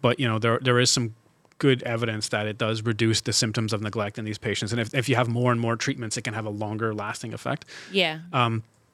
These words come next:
Speaker 1: so that's where my interest started. Where it kinda grew into was trying to understand, um, you know, w-, how the,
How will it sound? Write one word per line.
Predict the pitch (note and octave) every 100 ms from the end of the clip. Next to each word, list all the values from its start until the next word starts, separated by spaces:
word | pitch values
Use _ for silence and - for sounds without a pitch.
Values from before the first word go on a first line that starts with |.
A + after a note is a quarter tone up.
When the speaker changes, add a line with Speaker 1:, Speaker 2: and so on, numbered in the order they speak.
| _ _ _ -
Speaker 1:
so | C#3
that's | D3+ F3+
where |
my | D#3
interest | B2 B2 A2+
started. | - A2 G2+ G2 - - - -
Where | B2+ C3+
it | -
kinda | D3+ C#3+
grew | A#2 C#3 D3+
into | G#3+ - A#2 A2
was | A2+ A2+
trying | - D#3
to | D3
understand, | C3+ B2+ - A#2+ A2+ A2+ G#2+ - - - _
um, | B2+ A2+ G#2+ G#2 G#2+ _ _ -
you | C3
know, | A2+
w-, | - C3 A2+ A2
how | - - C3+ B2+ C3+
the, | B2